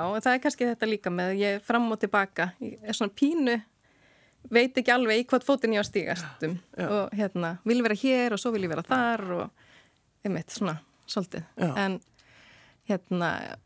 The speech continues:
Speaker 1: og eins þetta með dansinn og, hérna, hvað hann bara, ég hef alveg reynt svona að gera eitthvað annað, en alltaf fer ég aftur
Speaker 2: Mm.
Speaker 1: og næ ekki alveg að slíta mig frá honum, sko.
Speaker 2: Nei.
Speaker 1: Enda er dansinn bara svo góður, sko.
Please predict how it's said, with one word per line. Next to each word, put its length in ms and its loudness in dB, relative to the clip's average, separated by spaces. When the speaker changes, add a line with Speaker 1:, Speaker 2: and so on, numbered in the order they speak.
Speaker 1:
og 120 0
eins 220 0
þetta 160 -2
með 160 0
dansinn 460 -2
og, 160 0
hérna, 400 -4
hvað 220 2
hann 100 -2
bara, 160 2
ég 100 2
hef 80 4
alveg 160 2
reynt 300 -2
svona 180 0
að 80 -4
gera 160 2
eitthvað 160 0
annað, 300 -2
en 180 0
alltaf 380 -2
fer 180 0
ég 80 2
aftur 300 -4
Speaker 2:
Mm. 180 -2
Speaker 1:
og 180 -2
næ 180 2
ekki 220 -2
alveg 100 0
að 80 -6
slíta 240 -4
mig 140 -6
frá 200 2
honum, 220 -4
sko. 240 -10
Speaker 2:
Nei. 220 -2
Speaker 1:
Enda 180 2
er 100 6
dansinn 360 0
bara 100 -2
svo 120 -4
góður, 320 0
sko. 240 -10